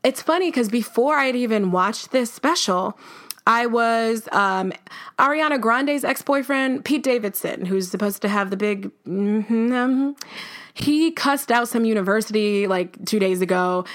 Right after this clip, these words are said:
"You fucking privileged bitches, da, da, da, da, da," like, because they were, like, I don't know. I don't even think they were heckling. They were just, like, a little bit talking amongst themselves. I,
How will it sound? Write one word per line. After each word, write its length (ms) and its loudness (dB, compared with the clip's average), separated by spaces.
"You 100 2
fucking 360 2
privileged 440 2
bitches, 400 2
da, 180 2
da, 100 0
da, 100 0
da, 120 0
da," 180 2
like, 260 0
because 320 0
they 100 4
were, 140 2
like, 380 0
I 100 4
don't 120 0
know. 280 0
I 100 0
don't 160 2
even 160 0
think 140 2
they 80 2
were 100 2
heckling. 460 -2
They 80 0
were 120 0
just, 180 -8
like, 320 -4
a 60 2
little 220 2
bit 340 -4
talking 360 0
amongst 260 -2
themselves. 680 -2
I, 540 0